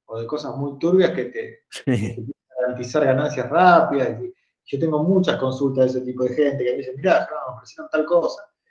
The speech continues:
Speaker 1: Si vos vieras la cantidad de audios que yo tengo de WhatsApp, de, incluso, bueno, obviamente, de muchos amigos míos,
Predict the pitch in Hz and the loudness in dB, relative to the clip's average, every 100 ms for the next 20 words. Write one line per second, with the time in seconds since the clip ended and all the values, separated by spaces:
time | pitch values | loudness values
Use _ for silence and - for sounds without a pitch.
0 | _ _ _ _ 151 185 196 143 135 175 | _ _ _ _ 4 6 6 4 2 4
1 | 165 165 165 143 117 - 139 147 139 131 | 6 6 6 4 0 -4 -6 -4 0 0
2 | 135 - 160 131 131 131 - 185 - - | 0 2 2 2 0 -4 -10 -6 -6 -6
3 | - - - - 160 123 120 143 - - | -10 -20 -16 -8 -6 -6 -8 -10 -20 -16
4 | 151 156 123 165 170 165 - | -10 -8 -8 -6 -6 -8 -14